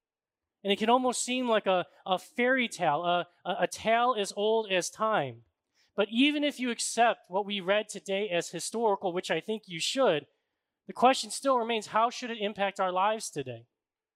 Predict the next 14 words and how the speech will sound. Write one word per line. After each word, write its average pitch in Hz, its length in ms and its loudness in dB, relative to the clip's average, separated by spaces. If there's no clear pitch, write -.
Because 202 260 2
I 214 100 4
was, 220 240 -2
uh, 190 180 2
talking 233 420 0
to 240 120 -4
my 208 100 2
seven-year-old 208 640 -2
son, 202 240 0
Isaiah, 180 380 -2
this 180 160 -8
morning, 180 200 -6
just 160 140 -12
kinda 165 240 -4